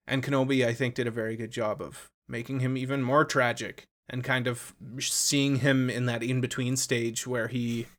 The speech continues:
isn't Anakin anymore, but, like, there's still sh-, shades of him, but, like, far enough away from it that it's like, "Oh my God, look at what he's become." Uh, yeah, Darth Vader is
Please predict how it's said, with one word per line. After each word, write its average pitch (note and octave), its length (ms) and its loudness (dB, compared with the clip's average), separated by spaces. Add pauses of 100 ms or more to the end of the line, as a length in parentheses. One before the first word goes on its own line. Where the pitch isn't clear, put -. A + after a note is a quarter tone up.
(220)
isn't B2+ 340 2 (540)
Anakin C3 480 2
anymore, B2 600 0
but, A#2 340 -8 (240)
like, A#2 320 -8 (240)
there's B2 180 -2
still A#2+ 200 -2
sh-, - 80 0 (320)
shades F3+ 400 4
of A3 100 2
him, A3 160 4
but, C#3+ 160 6
like, C3 220 2
far D3 340 6
enough C#3+ 240 2
away B2+ 320 4
from C#3 240 0
it C3+ 160 -2
that A2+ 140 -2
it's - 160 -8
like, A2+ 160 -6
"Oh C#3+ 80 -2
my C3 140 0
God, A#2+ 340 0 (160)
look C3 240 -4
at B2 80 0
what C3+ 140 2
he's C3 180 0
become." B2+ 460 -2 (280)
Uh, A2 140 -10 (200)
yeah, D#3+ 100 -8 (240)
Darth B2+ 180 2
Vader D3 440 6
is D3 680 0